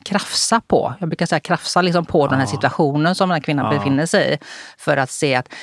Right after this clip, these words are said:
Speaker 1: "Hej, jag ser dig, det här är inte normalt, det här är inte okej, man får inte bete sig så här mot dig." Att göra det och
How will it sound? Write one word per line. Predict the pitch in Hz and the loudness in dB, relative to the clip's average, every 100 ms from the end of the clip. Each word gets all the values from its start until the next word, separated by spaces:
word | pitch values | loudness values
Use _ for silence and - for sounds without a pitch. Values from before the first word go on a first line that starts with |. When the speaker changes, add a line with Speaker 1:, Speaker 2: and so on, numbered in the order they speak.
| - - | -20 -6
Speaker 1:
"Hej, | 170 175 165 139 - - | 0 2 2 -2 -6 -4
jag | 147 | -2
ser | - 135 123 | 0 0 2
dig, | 139 | 0
det | 143 | 0
här | 135 135 | 0 0
är | |
inte | 135 135 | -2 -2
normalt, | 127 123 151 180 - - - - - - | -2 2 2 2 -2 -10 -16 -18 -20 -4
det | 151 | 0
här | 143 | 0
är | |
inte | 135 139 | 0 -4
okej, | - 139 127 131 139 - - | -2 0 2 0 -4 -10 -4
man | 156 | -2
får | 139 | 0
inte | 151 135 | -2 -2
bete | - 139 | -4 -4
sig | 123 160 | -4 -2
så | 170 | -2
här | |
mot | 139 135 | 0 0
dig." | 127 120 156 - - - - - _ | 0 0 -2 -10 -20 -20 -20 -20 _
Att | - - | -8 -2
göra | 170 170 165 190 | 0 2 2 2
det | 190 165 135 123 - - _ _ _ _ | 0 0 0 -2 -4 -14 _ _ _ _
och | 147 - - | -6 -6 -8